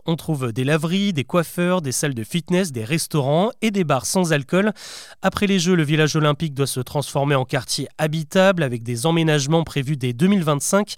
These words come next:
Pour le moment, les ventes ont un peu du mal à décoller à cause de prix trop élevés pour Saint-Ouen et Saint-Denis, là où se trouve le village. Les appartements proposés sont à huit mille euros le mètre carré.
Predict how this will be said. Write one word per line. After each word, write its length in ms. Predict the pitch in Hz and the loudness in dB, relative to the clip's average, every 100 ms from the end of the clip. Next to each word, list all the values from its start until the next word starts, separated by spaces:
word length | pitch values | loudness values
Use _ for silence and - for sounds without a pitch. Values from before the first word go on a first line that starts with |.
| - - - - | -16 -20 -20 -6
Pour 100 | - | 2
le 80 | 202 | 4
moment, 260 | 196 185 185 | 6 4 4
les 120 | 143 | 2
ventes 320 | 143 196 175 | 2 0 0
ont 240 | 151 139 135 | -2 -2 -2
un 80 | 208 | -2
peu 140 | 214 196 | 0 0
du 140 | 165 | 2
mal 160 | 160 190 | 2 2
à 60 | |
décoller 500 | 139 127 147 143 202 220 | 0 -2 0 2 2 0
à 80 | 139 | -6
cause 260 | - 143 | -4 -4
de 80 | 131 | -2
prix 220 | 131 123 | -4 -6
trop 240 | - - 196 | -6 -2 0
élevés 320 | 170 147 170 | 0 0 0
pour 220 | 196 110 - | -2 -4 -4
Saint-Ouen 440 | 185 175 170 127 - | -2 -2 -2 -2 -2
et 80 | 175 | -2
Saint-Denis, 460 | - 139 143 196 208 - - | -2 -2 0 0 -2 -10 -12
là 160 | 143 190 | -2 0
où 60 | 165 | 0
se 140 | 139 | -4
trouve 260 | - 165 151 | -6 -4 -2
le 80 | |
village. 440 | 123 123 139 170 - - - - | -2 0 2 2 -2 -8 -20 -8
Les 180 | 143 139 | -4 -2
appartements 440 | 135 131 143 135 | -2 -2 -2 -4
proposés 560 | 127 160 143 143 147 190 | -4 -6 -2 -2 0 -2
sont 260 | - 131 135 | -2 -4 -2
à 100 | 123 | 0
huit 220 | 180 233 | 2 2
mille 160 | 208 | 4
euros 260 | 180 123 127 | 4 2 0
le 80 | 156 | 2
mètre 300 | 208 - 185 | 0 0 -2
carré. 420 | 180 139 110 | -2 -2 -4